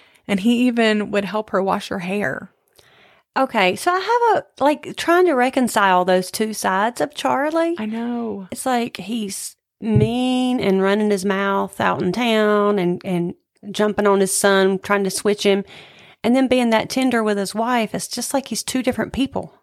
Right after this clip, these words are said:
Speaker 1: That's what, I think that's what living him, living with him
Speaker 2: Was
Speaker 1: was
Speaker 2: like.
Speaker 1: like.
Speaker 2: So, I, well, you may get to this. I won't ask that question yet. Go ahead.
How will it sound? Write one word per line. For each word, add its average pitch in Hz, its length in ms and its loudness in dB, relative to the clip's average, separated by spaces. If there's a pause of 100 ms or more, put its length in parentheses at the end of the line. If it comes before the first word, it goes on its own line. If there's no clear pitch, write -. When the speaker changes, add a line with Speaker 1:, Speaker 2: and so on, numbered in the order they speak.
(380)
Speaker 1:
That's 185 280 0
what, 208 240 2
I 185 100 0
think 220 220 0
that's 208 180 0
what 185 140 0
living 185 240 0
him, 175 280 -4 (100)
living 214 600 0
with 185 220 0
him 175 480 -4 (220)
Speaker 2:
Was 180 240 -8
Speaker 1:
was 190 100 4
Speaker 2:
like. 185 60 2
Speaker 1:
like. 147 400 -2 (260)
Speaker 2:
So, - 160 2
I, 214 320 2 (220)
well, 233 160 2
you 233 120 2
may 220 160 4
get 185 200 -2
to 185 100 -6
this. 165 240 -4
I - 20 2
won't 180 240 0
ask - 200 -8
that - 140 -12
question - 400 -10
yet. - 200 -14
Go 202 100 -6
ahead. 180 240 -10